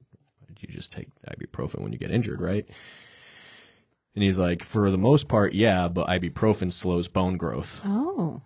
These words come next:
Speaker 1: So if you're
Speaker 2: That might be
Speaker 1: drilling
Speaker 2: another
Speaker 1: holes
Speaker 2: thing
Speaker 1: in
Speaker 2: they don't want.
Speaker 1: bones, if you're breaking bones, ibuprofen is not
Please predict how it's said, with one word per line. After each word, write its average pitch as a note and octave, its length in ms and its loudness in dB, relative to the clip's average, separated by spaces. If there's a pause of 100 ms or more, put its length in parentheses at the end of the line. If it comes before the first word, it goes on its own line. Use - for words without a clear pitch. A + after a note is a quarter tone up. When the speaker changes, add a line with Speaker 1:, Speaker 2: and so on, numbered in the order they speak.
Speaker 1:
So E2+ 340 0
if E2 120 -6
you're G3 80 2
Speaker 2:
That G#3 60 2
might G#3 80 2
be F#2+ 60 4
Speaker 1:
drilling G3+ 160 4
Speaker 2:
another F#3+ 200 4
Speaker 1:
holes F2 160 2
Speaker 2:
thing F2 60 0
Speaker 1:
in D#2+ 60 0
Speaker 2:
they F2 60 -2
don't F2 220 0
want. E2 120 -2
Speaker 1:
bones, F#2 260 -4
if - 160 -6
you're D#2 80 -4
breaking F2 460 -2
bones, D2+ 640 -6 (120)
ibuprofen D2+ 600 -4
is B1 160 -6
not D#2+ 500 -8